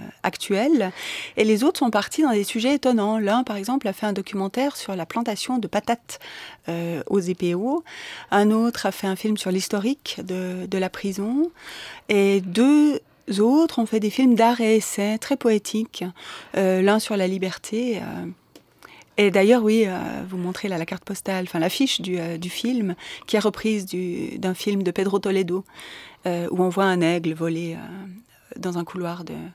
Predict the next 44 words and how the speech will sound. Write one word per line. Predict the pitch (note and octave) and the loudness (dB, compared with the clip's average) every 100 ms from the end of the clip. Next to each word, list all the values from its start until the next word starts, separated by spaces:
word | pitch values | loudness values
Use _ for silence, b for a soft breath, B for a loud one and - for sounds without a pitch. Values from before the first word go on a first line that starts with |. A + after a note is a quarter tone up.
| _ | _
de | D#3 E3 | -6 -6
la | E3 | -6
prison. | - F3 E3+ B B - | -8 -8 -8 B B 4
Donc | A#3+ | 6
moi, | D4+ | 6
j'étais | C#4+ G3 | 4 0
très | C#4+ D4+ | 2 2
surprise | D4 - B3 | 0 0 -2
par | - G#3 | 0 0
les | G3+ | 0
sujets | - G#3 G3+ A#3 D4+ B B B - | 0 -2 0 0 0 B B B 4
et | A#3+ | 4
par | A#3+ | 6
la | G3+ F3+ | 2 4
détermination | F#3 B3+ C4 A#3 A3+ A3 G#3+ - C4+ C#4 | 4 4 4 6 6 6 4 2 2 2
qu'ils | - F#3+ F#3 | 2 -2 0
ont | F3+ | 2
eue | F#3 A#3+ C#4+ - | 2 4 4 4
à | F#3+ | 0
faire | F#3 - | 0 -4
ça | - C4+ C4+ | 2 2 2
et | G#3+ | -2
rien | F#3+ G3 G3 | 0 2 2
d'autre. | E3 D#3+ - - - B B - | 0 -4 -8 -18 -20 B B 0
Ou | |
à | F#3 | 2
partir | C#4 D4 D#4 | 2 2 4
du | C4 | 6
moment | B3 A3 | 4 2
où | G3 | 0
ils | F#3 | -2
ont | F3 | -2
accouché | E3 - - F3 | -4 -4 -2 2
d'une | D#3 F3+ | 2 4
idée | A#3+ D4 F#4 | 4 4 4
de | D#4 | 2
film, | - C4+ E4+ G4 E4+ B B B A3+ | 0 0 2 0 -4 B B B -2
ils | G3 | 0
se | - - | -4 -2
sont | F#3+ | 0
accrochés | B3 - C4+ B3 B3+ | 0 0 0 0 0
à | G#3+ | -2
ce, | - G3+ | 0 -4
à, | - | -2